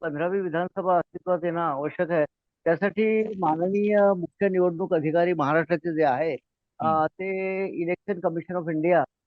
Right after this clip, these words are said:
Speaker 1: यांना संपूर्ण निकाल पाठवतील. Representation of People Act नाईन्टीन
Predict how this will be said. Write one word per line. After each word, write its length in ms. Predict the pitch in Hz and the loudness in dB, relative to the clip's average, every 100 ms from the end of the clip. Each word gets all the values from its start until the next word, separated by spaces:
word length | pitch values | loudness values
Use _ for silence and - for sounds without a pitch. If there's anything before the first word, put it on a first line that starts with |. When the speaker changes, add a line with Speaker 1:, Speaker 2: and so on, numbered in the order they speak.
| _ - | _ -4
Speaker 1:
यांना 240 | 160 175 | 0 0
संपूर्ण 500 | 190 170 160 202 202 | -2 -4 -4 -2 0
निकाल 300 | 175 - 208 | 0 2 2
पाठवतील. 540 | 226 180 160 160 151 151 - _ _ 156 | 2 0 0 -2 -2 -6 -8 _ _ -2
Representation 760 | 190 202 196 202 190 202 - | 0 0 0 0 0 -2 -2
of 100 | 190 - | -4 -4
People 240 | 175 185 185 | -4 0 2
Act 200 | 180 - | 2 0
नाईन्टीन 440 | 165 165 180 180 | -4 -4 -4 -4